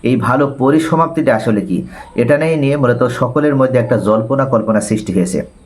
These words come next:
ইতিমধ্যে অনুমান করা হচ্ছে এই ভালো পরিসমাপ্তি বলতে হয়তো ইরানের পরাজয়ের দিকেই ইঙ্গিত করা হচ্ছে।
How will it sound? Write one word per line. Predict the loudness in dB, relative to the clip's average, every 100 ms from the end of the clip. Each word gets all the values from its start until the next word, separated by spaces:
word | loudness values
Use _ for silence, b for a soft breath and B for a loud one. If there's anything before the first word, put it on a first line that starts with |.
| -20 -20 -20 -18 -4
ইতিমধ্যে | -2 0 2
অনুমান | 2 2 0
করা | 0 0
হচ্ছে | 0 -2 -2 -4 B B B
এই | -2 0
ভালো | 0 0 0
পরিসমাপ্তি | 0 0 0 0 0 0 -2
বলতে | 0 0 2 2
হয়তো | 2 2 0 0
ইরানের | 2 2 2 0 0
পরাজয়ের | 2 2 2 2 2 0
দিকেই | 0 0 2 2
ইঙ্গিত | 2 0 0
করা | 0 0
হচ্ছে। | -2 -4 -6